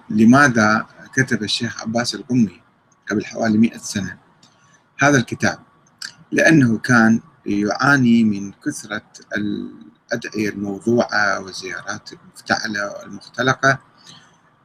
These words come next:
آه، اللا معقولة والخرافية والأسطورية وشي-، فيها أشياء عجيبة غريبة. فهو قال أنه يحاول أن يكتب كتاب يعتمد على المصادر الأولى اللي في، في التراث الشيعي،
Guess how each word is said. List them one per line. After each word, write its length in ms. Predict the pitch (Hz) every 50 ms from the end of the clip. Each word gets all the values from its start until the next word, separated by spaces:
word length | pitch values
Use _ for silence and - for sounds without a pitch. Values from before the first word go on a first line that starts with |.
| _ _ _ -
آه، 880 | 123 113 104 104 101 101 104 101 101 101 101 107 113 - - - - -
اللا 280 | 127 120 120 143 151 156
معقولة 640 | 139 127 - - _ - 120 120 113 110 107 107
والخرافية 760 | 107 107 104 104 - - 117 113 110 - - 117 113 110 107 104
والأسطورية 720 | 101 101 95 - - - - 113 113 107 110 110 110 104
وشي-، 640 | 101 98 95 - - 120 110 104 98 98 95 - - -
فيها 260 | - - 117 107 -
أشياء 240 | - - - 117 82
عجيبة 360 | - 101 101 110 104 98 98
غريبة. 440 | 95 95 95 101 110 117 127 135 131 - _ _ _ _ - - - - _ _ _
فهو 240 | - 135 147 147 139
قال 320 | - - 135 139 135 -
أنه 520 | 131 120 120 120 117 117 117 117 117 110 104
يحاول 440 | - - 123 120 117 110 107 104 - -
أن 120 | 104 104
يكتب 280 | 107 117 113 - - 101 - -
كتاب 360 | - - - 113 123 131 123 - _ - - - - - - - - - - - -
يعتمد 380 | - - - - 160 160 156 120
على 100 | - -
المصادر 440 | 120 120 113 - 127 123 117 117 104
الأولى 420 | 98 - - 104 98 90 85 - - _ _ _ _ _ _ _ _ _ _ _ _ _ _ _ _ _ _ _ _ _ _ _ _ -
اللي 140 | 113 107 101
في، 300 | - 107 107 104 98 -
في 340 | - - - - - - -
التراث 400 | - - 107 104 107 107 - -
الشيعي، 420 | 82 - - - 90 80 - -